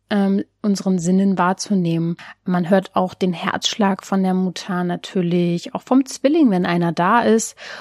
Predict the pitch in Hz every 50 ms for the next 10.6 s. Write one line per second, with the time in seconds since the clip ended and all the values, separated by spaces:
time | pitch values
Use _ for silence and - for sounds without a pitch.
0 | - - _ _ - 202 202 196 196 190 196 185 - - 208 196 208 - - -
1 | - - 208 196 202 190 - - - 208 196 190 196 180 190 - - - 196 190
2 | - 196 - _ - 202 175 175 180 - - - - - 180 185 185 - 220 -
3 | - 214 214 214 214 220 - - - - - - - - - 202 180 - 196 180
4 | 202 208 202 202 208 - - - 165 - - - 190 185 - - - 190 185 185
5 | 175 175 180 190 - - - 190 180 - - 208 190 185 - 185 - - - 170
6 | 180 175 170 - - - - 170 165 175 165 160 165 165 - - - - 165 147
7 | 143 151 196 208 208 - - - - - - - - - - _ - 190 185 185
8 | 185 196 196 190 196 - - 180 160 151 - - 180 - - 175 - - 196 190
9 | 190 190 190 175 - - - - - - - _ - - - - _ _ _ -
10 | 208 202 208 208 208 208 208 208 196 - -